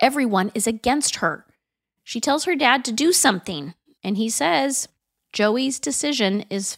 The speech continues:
final." Everybody begins to fight and talk over one another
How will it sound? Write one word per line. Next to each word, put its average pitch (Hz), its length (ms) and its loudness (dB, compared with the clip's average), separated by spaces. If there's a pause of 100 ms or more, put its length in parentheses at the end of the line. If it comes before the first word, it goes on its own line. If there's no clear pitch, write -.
(100)
final." 139 540 0 (920)
Everybody 254 680 6
begins 208 360 2
to 254 60 -2
fight 185 460 0
and 143 140 -10
talk 226 360 2
over 240 260 4
one 226 200 0
another 214 800 0